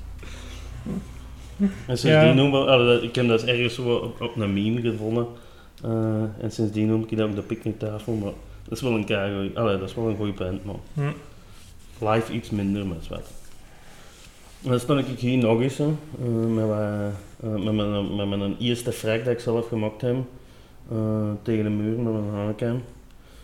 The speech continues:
Speaker 1: En daarachter staat dan, "I still believe in anarchy." Want ik vind anarchie nog altijd veel beter als, eh, alle andere politieke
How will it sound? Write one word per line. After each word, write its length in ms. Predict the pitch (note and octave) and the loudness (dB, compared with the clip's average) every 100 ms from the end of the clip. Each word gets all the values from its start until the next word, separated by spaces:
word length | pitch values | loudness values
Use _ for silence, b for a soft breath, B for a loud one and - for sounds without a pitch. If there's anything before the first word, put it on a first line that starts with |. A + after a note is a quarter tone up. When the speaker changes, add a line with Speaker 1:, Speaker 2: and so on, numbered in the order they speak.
| b b b | b b b
Speaker 1:
En 80 | B2 | -2
daarachter 360 | A2+ A#2 - B2 | 0 0 -2 -2
staat 280 | B2+ A#2+ | 0 0
dan, 280 | B2+ B2 A#2+ - - | 0 0 -2 -8 -6
"I 100 | B2+ | -4
still 240 | A#2+ C#3 A#2+ | -2 -2 0
believe 320 | A#2+ A#2 A2+ | 2 2 2
in 100 | G#2 | 0
anarchy." 480 | G#2+ A2 - C3+ D3 - - - - | 0 -2 -2 -2 -2 -4 -18 -20 -8
Want 160 | A2+ | -6
ik 100 | A2 | -4
vind 320 | D3+ A2+ G#2+ - | 0 0 0 -2
anarchie 460 | A2+ G#2 - G#2+ | -2 -2 -2 -4
nog 140 | A2 G2+ | -2 -2
altijd 240 | F#2+ A2 | -2 -4
veel 260 | G2 G2 G2 | -2 -2 -2
beter 360 | F#2 F2 G#2 | -4 -4 -4
als, 220 | G2 - - | -8 -8 -8
eh, 60 | G2+ F#2+ F#2+ F#2 - - B B B B B - | -6 -4 -6 -8 -12 -2 B B B B B -4
alle 220 | B2 A2+ | 0 2
andere 380 | G2+ G#2 A2 G#2+ | 2 0 0 0
politieke 1040 | G#2 A2 G2+ A2 G#2 A2 G#2 G#2 G#2+ G#2 | -2 -4 -2 0 0 0 0 0 -2 -2